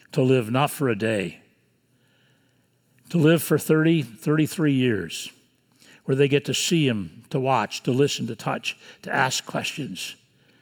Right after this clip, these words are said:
to be healed. The day of God's visitation. And they missed it. They missed it. As a result of them missing it,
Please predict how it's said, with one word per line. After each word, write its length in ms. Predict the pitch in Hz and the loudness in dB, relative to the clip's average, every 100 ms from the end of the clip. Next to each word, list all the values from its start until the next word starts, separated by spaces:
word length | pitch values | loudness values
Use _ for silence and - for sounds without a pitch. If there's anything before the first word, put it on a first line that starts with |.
| _ _ - | _ _ -8
to 120 | 131 | -4
be 120 | 127 | 0
healed. 480 | 147 135 98 82 - _ _ _ _ _ _ _ _ _ _ _ _ _ - | 2 2 0 -4 -14 _ _ _ _ _ _ _ _ _ _ _ _ _ -10
The 80 | |
day 240 | 120 127 117 | 0 0 0
of 120 | 98 | -2
God's 300 | 117 - - | -4 -6 -6
visitation. 680 | 110 107 98 - - - 147 - _ _ _ _ - | -10 -10 -10 -8 -6 -8 -12 -20 _ _ _ _ -4
And 200 | 160 120 | -4 -2
they 140 | 107 | -4
missed 420 | 95 92 117 - - | -4 -8 -10 -12 -14
it. 220 | - - _ _ _ _ _ _ _ _ _ _ _ _ _ _ - | -18 -20 _ _ _ _ _ _ _ _ _ _ _ _ _ _ -4
They 160 | 151 | -2
missed 340 | 113 117 - - | -2 -4 -6 -12
it. 160 | - - _ _ _ _ _ _ _ - - | -16 -20 _ _ _ _ _ _ _ -20 -2
As 200 | 151 135 | 0 2
a 40 | 139 | 2
result 600 | 143 113 170 202 - - - _ _ - | 2 4 4 4 0 -14 -20 _ _ -4
of 140 | 131 | 0
them 240 | 135 131 143 | 2 2 2
missing 320 | 160 127 104 | 0 -2 -4
it, 160 | 98 | -6